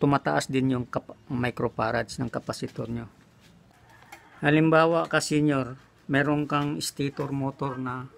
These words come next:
ito, electric fan na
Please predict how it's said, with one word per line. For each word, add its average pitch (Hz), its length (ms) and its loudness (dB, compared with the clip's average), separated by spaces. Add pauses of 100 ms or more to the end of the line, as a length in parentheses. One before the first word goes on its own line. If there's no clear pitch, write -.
(420)
ito, 143 320 -2 (2250)
electric 147 480 0
fan 151 240 6
na 139 320 2